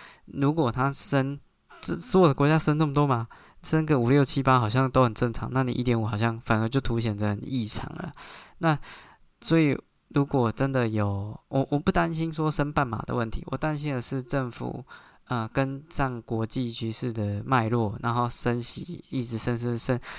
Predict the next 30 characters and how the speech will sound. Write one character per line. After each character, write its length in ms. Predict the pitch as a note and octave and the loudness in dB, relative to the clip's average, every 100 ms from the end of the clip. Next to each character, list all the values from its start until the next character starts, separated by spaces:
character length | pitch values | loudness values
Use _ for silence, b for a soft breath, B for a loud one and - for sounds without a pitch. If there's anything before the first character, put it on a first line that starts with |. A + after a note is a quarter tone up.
| B - | B -6
升 220 | C#3 B2+ | -4 0
了 300 | A#2+ A2+ A2 _ | 0 0 -2 _
四 440 | - - - C#3 B2+ | -12 -12 -10 -2 0
五 140 | A2 | 2
六 200 | B2+ A#2 | 4 4
码， 240 | G#2+ G#2 - | 0 -6 -2
那 100 | D3 | 0
个 100 | C3 | 0
时 140 | - | 0
候 140 | B2 B2+ | 0 2
就 200 | C3 A#2+ | 0 2
真 200 | B2+ A#2 | 0 0
的 80 | |
会 160 | A2 B2 | 0 2
有 100 | G#2+ | 2
一 60 | A#2 | 2
些 120 | A#2 | 4
落 260 | B2+ A2 G2+ | 4 4 2
差 360 | - A2+ G#2 | 0 0 2
了 100 | G#2 | 0
啊， 200 | G2+ A#2+ - B B - | 0 -4 -4 B B -2
哦， 100 | A#2 | 2
会 100 | C3 | 2
有 80 | A2+ | 2
非 140 | C3+ | 2
常 120 | A#2+ | 0
明 140 | A2+ A#2 | 0 -4
显 160 | A2+ | -2
落 180 | A2+ A2+ | 0 0
差。 240 | - G#2 | 0 -4